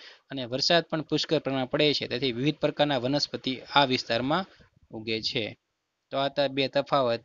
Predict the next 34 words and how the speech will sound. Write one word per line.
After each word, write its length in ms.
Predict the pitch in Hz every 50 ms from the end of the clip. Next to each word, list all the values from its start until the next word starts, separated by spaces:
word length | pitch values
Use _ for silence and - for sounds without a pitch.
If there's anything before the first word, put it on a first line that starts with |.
| _
ત્યારબાદ 480 | - 135 143 151 151 156 156 156 156 151 -
વૈજ્ઞાનિક 500 | 120 123 131 135 139 151 147 147 147 143 -
કારણો 400 | - 135 131 131 131 131 131 127
છે, 320 | - - 147 123 113 113 - - _ _ _ _ _ _ _ _ _ -
તો 180 | 123 123 123 123
જોઈએ 340 | 120 127 131 143 147 147
એમાં 160 | 143 135 131 123
પહેલું 340 | - 135 139 147 156 151
કારણ, 400 | - - 131 127 120 117 123 127 - _ _ _ _ _ _ _ _ _ _ _ _ - _ - - - _ - - 117 113 -
ધ્રુવ 180 | 131 147 170
પ્રદેશમાં 800 | 165 - 185 180 175 170 170 165 - - 180 175 156 127 120 123 _ _ _ _ _ -
વસતા 500 | 120 131 143 156 - - - 170 156 135
રીંછ 340 | 117 139 170 170 143 - - - _ - _ _ -
સફેદ 440 | - - - 175 - 214 208 196 190
રંગના 380 | 180 175 165 160 156 156 156 151
હોય 300 | 127 117 113 113 113 110
છે. 240 | - - 120 104 101
આપણે 300 | 110 117 - 143 143 131
જણાવ્યું 400 | 135 147 160 160 147 131 120 113
કે 180 | - - 113
ધ્રુવ 240 | 110 - 135 147 147
પ્રદેશમાં 640 | - 165 160 160 165 156 - 160 160 156 156 - -
પુષ્કળ 300 | 175 175 - - - 185
પ્રમાણમાં 380 | 175 - 160 160 160 156 147 135
બરફ 280 | 135 143 143 139 - -
હોય 180 | 127 120 117
છે, 240 | 110 - 110 107 - - - - - - - - - - - -
બરફથી 480 | - 127 143 160 170 165 - - 180 156
ભ-, 220 | 135 127 139 147 - -
ઢંકાયેલા 440 | 165 - - 165 160 165 165 165 156
પ્રદેશો, 540 | - - 156 160 165 165 156 - 156 131 123
પહાડો 400 | - 147 139 151 156 160 156 143
હોય 220 | 131 131 135 127
છે. 280 | - - 113 104 101